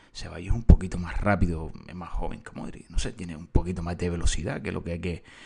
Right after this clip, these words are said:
que meterle ahora, eh, eh, a los partidos, porque si no le metes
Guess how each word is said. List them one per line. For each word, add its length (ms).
que 120
meterle 420
ahora, 400
eh, 340
eh, 200
a 140
los 100
partidos, 400
porque 160
si 120
no 60
le 80
metes 260